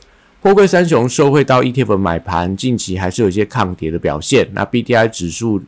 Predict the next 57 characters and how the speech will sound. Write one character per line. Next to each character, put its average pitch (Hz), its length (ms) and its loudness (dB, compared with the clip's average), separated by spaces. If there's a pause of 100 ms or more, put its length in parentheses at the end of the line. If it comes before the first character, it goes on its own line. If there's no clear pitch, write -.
(140)
周 135 260 2
四 135 300 -2
终 131 340 0
结 98 240 0
了 98 140 4
连 101 200 0
续 113 220 -4
十 - 180 -8
天 110 160 -2
的 107 80 -2
上 95 320 -2
涨。 - 220 -4 (380)
那 139 120 0
散 120 200 0
装 131 200 0
航 120 220 0
运 120 80 -2
还 104 140 2
是 123 160 -4
以 95 100 -2
中 120 400 0
航、 90 320 -2
新 120 220 -2
兴 120 200 -4
跟 110 160 -2
裕 131 120 0
民 92 180 0
为 95 100 0
指 92 260 -4
标。 110 380 2 (260)
如 139 100 0
果 156 100 4
今 147 240 -2
天 139 280 0
还 113 200 0
是 117 140 -2
有 110 80 2
一 - 20 -2
些 120 80 2
补 113 220 -4
涨 90 180 -2
的 90 60 -6
动 110 240 -2
能 90 120 -4
的 90 80 -8
话， 95 360 0
但 113 140 0
我 98 60 -2
觉 87 120 -4
得 92 80 -2
对 117 160 0
于 - 20 0
航 95 260 -2
运 135 80 2
股 92 160 -4
来 92 160 2
说， 123 360 0